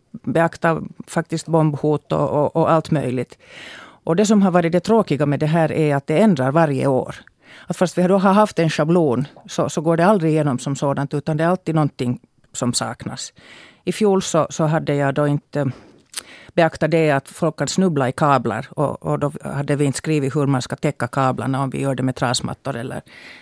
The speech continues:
eller hur vi gör det. Så att det, och det är lite tråkigt att det ska vara beroende på tjänsteman när de här reglerna ändrar.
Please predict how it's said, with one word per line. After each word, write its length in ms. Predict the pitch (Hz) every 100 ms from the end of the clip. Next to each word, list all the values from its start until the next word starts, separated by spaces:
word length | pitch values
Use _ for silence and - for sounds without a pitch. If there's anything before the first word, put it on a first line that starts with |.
| -
eller 240 | - 139 113
hur 100 | 127
vi 80 | 101
gör 200 | 87 80
det. 100 | -
Så 140 | -
att 140 | 143 -
det, 140 | 127 120 - _ _
och 60 | -
det 60 | 165
är 40 |
lite 220 | 185 190
tråkigt 420 | 165 190 170 143 147
att 120 | 135
det 80 | 139
ska 160 | -
vara 280 | 147 143 135
beroende 420 | - 160 160 135
på 100 | 147
tjänsteman 640 | - 185 147 - - - 131 _ - - - -
när 240 | - 95 104
de 200 | 131 123
här 140 | 123
reglerna 440 | 123 - 92 85
ändrar. 340 | 82 78 -